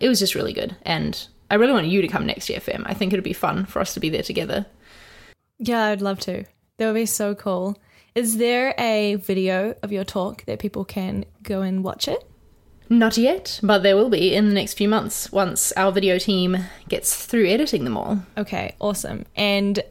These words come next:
Speaker 2: are you back in London for good for a little while? Or
Speaker 1: <laughs>
Speaker 2: wha-, I feel like you always have something next coming.
Speaker 1: Well, there is this trip to Spain on Thursday. It's, that's just for a weekend, though. Then I'm back,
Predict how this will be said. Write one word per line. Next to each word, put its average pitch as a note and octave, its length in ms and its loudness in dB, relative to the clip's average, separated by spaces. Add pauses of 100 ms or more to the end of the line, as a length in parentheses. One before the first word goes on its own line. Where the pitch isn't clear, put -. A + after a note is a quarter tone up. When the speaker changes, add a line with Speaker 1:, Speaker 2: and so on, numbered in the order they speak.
(200)
Speaker 2:
are G#3+ 100 2
you A#3 540 2
back G3 420 -2
in G3 160 -2
London F#3+ 520 0 (120)
for - 280 -8
good F#3 380 -4
for D4+ 240 -2
a D4+ 60 0
little D#4 300 0
while? D#4+ 600 0
Or G3+ 840 4
Speaker 1:
<laughs> - 0 -
Speaker 2:
wha-, G3+ 400 -2
I G#3+ 100 0
feel G#3+ 200 0
like G#3 200 0
you A3 120 0
always G3 460 0
have F#3+ 160 -2
something F#3 480 -2
next - 360 -4
coming. B3+ 560 -2 (600)
Speaker 1:
Well, G#3+ 460 6
there G#3+ 180 4
is A3+ 140 2
this D#4+ 160 -2
trip - 200 -4
to E4+ 80 0
Spain F#3+ 280 0
on B3 100 0
Thursday. - 540 -4 (420)
It's, - 200 -6
that's G#3 200 0
just B3+ 160 -2
for G#3 140 2
a E3 60 0
weekend, - 400 -4
though. D3 260 0 (120)
Then G#3 280 2
I'm G3+ 160 2
back, F3+ 320 0